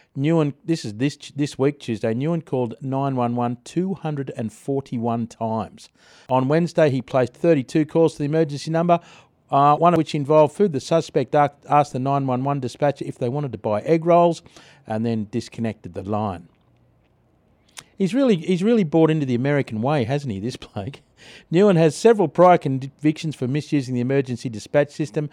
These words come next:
and has been branded a habitual nine one one use-, abuser. Well, he's a <laughs> nine one one user. He's a bit habitual nine one one abuser. Um,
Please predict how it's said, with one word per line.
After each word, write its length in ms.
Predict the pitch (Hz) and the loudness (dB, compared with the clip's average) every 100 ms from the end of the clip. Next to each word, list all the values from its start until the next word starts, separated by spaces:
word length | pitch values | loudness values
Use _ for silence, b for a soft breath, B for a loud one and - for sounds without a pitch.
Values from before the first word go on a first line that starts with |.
| B B - | B B -4
and 140 | 127 | -2
has 140 | 131 | -2
been 220 | - 127 117 | -2 -2 0
branded 380 | 131 143 131 | 0 0 0
a 160 | 120 120 | 0 -2
habitual 640 | 117 117 180 - 196 165 139 | -2 -4 -4 -4 -2 -2 -2
nine 340 | 139 139 139 | -2 -2 0
one 240 | 127 123 117 | 0 -2 0
one 280 | 120 139 | -2 -2
use-, 260 | 123 98 90 - | -4 -4 -6 -4
abuser. 540 | 123 107 135 160 - _ _ _ _ _ _ _ _ B B | -4 -2 -2 0 -6 _ _ _ _ _ _ _ _ B B
Well, 100 | 143 | 0
he's 140 | 120 | 0
a 80 | 117 - | -2 -8
<laughs> 100 | - | -6
nine 100 | 208 - | -4 -4
one 260 | 160 - | -6 -6
one 240 | 127 135 117 | -10 -6 -6
user. 380 | 139 185 131 - B B B | -2 -2 -4 -14 B B B
He's 160 | 233 208 | -2 4
a 80 | 220 | 4
bit 320 | 185 220 214 | 6 4 6
habitual 520 | 190 180 247 - 233 | 0 2 -2 2 2
nine 300 | 196 196 190 | 2 2 4
one 160 | 180 180 | 2 4
one 120 | 190 | 2
abuser. 540 | 170 139 208 269 214 - B B - | 2 2 2 4 2 -2 B B -6
Um, 300 | 151 156 160 | 0 0 -2